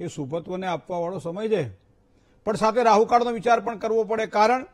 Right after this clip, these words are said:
કે આ સમય દરમિયાન નવા કામની શરૂઆત ન થાય તો એ કયો સમય છે? તો બપોરે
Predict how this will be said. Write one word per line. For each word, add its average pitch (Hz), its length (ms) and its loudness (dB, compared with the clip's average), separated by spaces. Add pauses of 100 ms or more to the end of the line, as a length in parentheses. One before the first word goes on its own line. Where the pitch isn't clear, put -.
(280)
કે 196 60 -2
આ 208 100 2
સમય 220 240 0
દરમિયાન 220 260 0
નવા 202 220 0
કામની 214 300 -2
શરૂઆત 190 360 -2
ન 202 120 -4
થાય 196 200 -2
તો 196 80 -6
એ 202 80 -2
કયો 262 220 0
સમય 185 300 -2
છે? 139 120 -2 (480)
તો 196 80 -10
બપોરે 202 380 -2